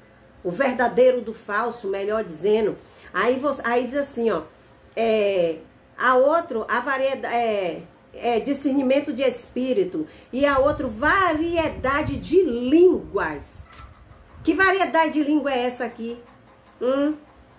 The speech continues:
Que variedade? É pra poder a pessoa ficar falando aí o tempo todo e tal? Não. Aquela questão da língua que você fala ali é um momento com você e Deus.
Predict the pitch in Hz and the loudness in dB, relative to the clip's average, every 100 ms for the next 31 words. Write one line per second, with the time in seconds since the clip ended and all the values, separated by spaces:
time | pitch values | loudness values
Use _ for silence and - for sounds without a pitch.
0 | - - - - - - - 302 349 330 | -20 -20 -20 -20 -20 -6 0 4 4 4
1 | 311 220 240 240 240 - 262 302 302 285 | 0 0 0 0 -2 -4 -2 -2 -2 0
2 | 294 277 269 269 269 262 262 262 254 254 | 0 0 0 -2 -4 -2 -2 0 2 2
3 | 262 254 254 254 254 254 - 254 247 247 | 4 2 0 0 0 0 0 0 0 -2
4 | 320 294 262 269 - 262 269 359 370 359 | -2 0 0 -2 -6 -4 -2 2 2 2
5 | 311 285 240 - 254 262 254 233 240 240 | 0 -4 -6 -4 -2 0 0 2 0 0
6 | 269 320 233 220 247 226 233 - 202 - | 2 2 2 0 -2 -4 -4 -4 -4 -2
7 | 240 254 262 277 269 285 254 247 247 285 | -2 -2 -2 -2 0 0 0 0 2 2
8 | 285 247 247 262 254 254 - 285 240 170 | 0 -2 -4 -4 -2 -2 -2 -6 -6 -4
9 | 170 233 240 196 151 - - | 4 6 6 4 -4 -12 -20